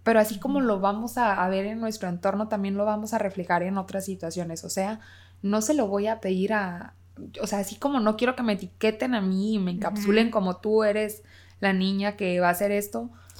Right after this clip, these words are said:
Speaker 1: no voy a hacerle yo lo mismo a otra persona.
Speaker 2: Exacto, y es que ese es el, ese es un grave problema que acabas de mencionar, lo de las etiquetas.
Speaker 1: Ujú.
Speaker 2: O sea, ay, estamos como tan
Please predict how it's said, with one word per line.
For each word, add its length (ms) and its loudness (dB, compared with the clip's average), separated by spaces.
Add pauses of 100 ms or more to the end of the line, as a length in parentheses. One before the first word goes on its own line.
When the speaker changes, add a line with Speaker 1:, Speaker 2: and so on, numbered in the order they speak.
(140)
Speaker 1:
no 400 4
voy 160 6
a 40 6
hacerle 380 0
yo 100 2
lo 120 0
mismo 360 -4
a 80 -6
otra 260 -6
persona. 460 -4
Speaker 2:
Exacto, 560 -8
y 140 -4
es 100 -6
que 420 -8 (120)
ese 260 -4
es 100 -8
el, 240 -6
ese 240 -6
es 100 -6
un 120 -8
grave 280 0
problema 720 -6
que 80 -10
acabas 260 -4
de 60 -10
mencionar, 380 -4
lo 80 -2
de 80 -4
las 160 -6
etiquetas. 560 -10
Speaker 1:
Ujú. 280 -10 (400)
Speaker 2:
O 80 -6
sea, 640 -4 (920)
ay, 280 0
estamos 380 2
como 280 -2
tan 380 -4